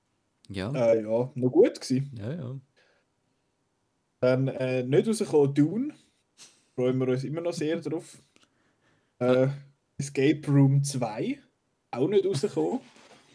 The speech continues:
Speaker 1: Nein.
Speaker 2: <laughs> Auch, glaub, verschoben auf irgendwann. Dann rausgekommen, sehr, sehr früh im Jahr, ist Queen and Slim. Der
Speaker 1: Der, äh,
Speaker 2: ist
Speaker 1: der ist enttäuschend gewesen, ja.
Speaker 2: Ja, das ist ein bisschen enttäuschend gewesen. Der ist so, der ist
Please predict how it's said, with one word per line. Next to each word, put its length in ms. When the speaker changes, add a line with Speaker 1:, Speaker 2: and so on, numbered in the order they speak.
Speaker 1:
Nein. 540
Speaker 2:
<laughs> 160
Auch, 180
glaub, 240
verschoben 480
auf 100
irgendwann. 560
Dann 320
rausgekommen, 480
sehr, 280
sehr 220
früh 260
im 100
Jahr, 220
ist 160
Queen 340
and 140
Slim. 440
Der 160
Speaker 1:
Der, 60
äh, 200
Speaker 2:
ist 220
Speaker 1:
der 160
ist 120
enttäuschend 580
gewesen, 280
ja. 220
Speaker 2:
Ja, 240
das 160
ist 60
ein 60
bisschen 280
enttäuschend 480
gewesen. 160
Der 120
ist 240
so, 260
der 320
ist 260